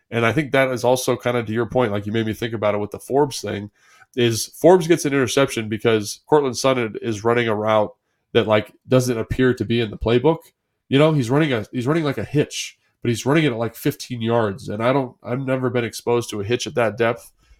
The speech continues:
And so Russell Wilson's expecting him to be there. He's not there. Kudos to Forbes, though, like, playing with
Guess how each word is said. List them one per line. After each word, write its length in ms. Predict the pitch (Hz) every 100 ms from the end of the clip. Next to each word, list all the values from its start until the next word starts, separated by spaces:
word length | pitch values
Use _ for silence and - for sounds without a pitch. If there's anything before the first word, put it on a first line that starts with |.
| -
And 100 | 113
so 100 | 120
Russell 320 | 135 139 120
Wilson's 380 | 139 131 113 107
expecting 440 | 107 135 127 120
him 60 | 110
to 60 |
be 160 | 101 127
there. 340 | 104 98 104 _ _ _
He's 140 | - 107
not 220 | 131 123
there. 300 | 101 98 98 _ _ _ _
Kudos 400 | - 170 196 185
to 100 | 151
Forbes, 420 | - 156 170 127
though, 360 | 104 98 98 98 _ -
like, 200 | 110 -
playing 420 | - 139 156 147
with 180 | 117